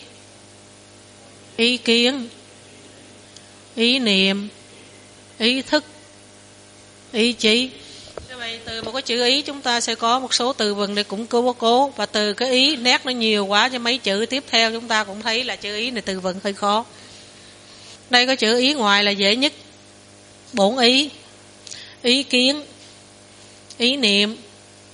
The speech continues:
Chứ đồng này học chưa ạ? Như rồi chứ. Đồng ý. Như vậy là đồng ý nè, ác ý, ý nguyện, nguyện chưa học. Rồi ý nghĩa,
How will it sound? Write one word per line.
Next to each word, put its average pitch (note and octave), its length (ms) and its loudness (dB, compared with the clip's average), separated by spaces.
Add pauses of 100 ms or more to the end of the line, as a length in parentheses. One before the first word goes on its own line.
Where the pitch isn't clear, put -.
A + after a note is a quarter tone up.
(1000)
Chứ A#3+ 100 -6
đồng G#3+ 220 2
này G3+ 100 0
học G3+ 140 0
chưa A#3 120 2
ạ? G3+ 120 2
Như A3 160 0
rồi G#3 280 4
chứ. A#3 160 -2 (140)
Đồng G3+ 300 2
ý. A#3+ 280 2 (720)
Như A#3 120 0
vậy A3 120 4
là G#3 120 4
đồng G3+ 320 0
ý A3+ 220 4
nè, A3+ 200 2 (140)
ác A#3+ 340 2
ý, B3+ 420 2 (120)
ý B3 180 0
nguyện, G3+ 440 0
nguyện F#3+ 260 0
chưa A3+ 220 0
học. G3+ 320 -2 (640)
Rồi G3+ 260 4
ý A3+ 180 4
nghĩa, A3+ 440 2